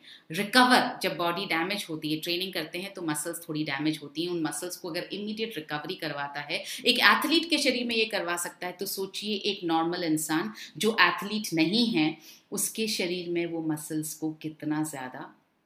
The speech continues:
मदद कर पाएगा। और इसमें आगे अगर मैं पढ़ूँ तो लिखा है, "It helps increase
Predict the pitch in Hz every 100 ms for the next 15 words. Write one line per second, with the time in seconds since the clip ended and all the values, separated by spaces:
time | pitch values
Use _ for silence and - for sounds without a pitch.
0 | - 151 151 147 - 135 131 - 113 107
1 | - - _ _ _ _ _ _ _ _
2 | _ _ _ _ _ _ _ _ _ 190
3 | 226 226 - 196 202 - 165 170 202 208
4 | 160 156 151 151 151 151 151 185 175 156
5 | 151 160 135 151 240 _ - - - 233
6 | 254 - 247 277 277 - 220 214 226 233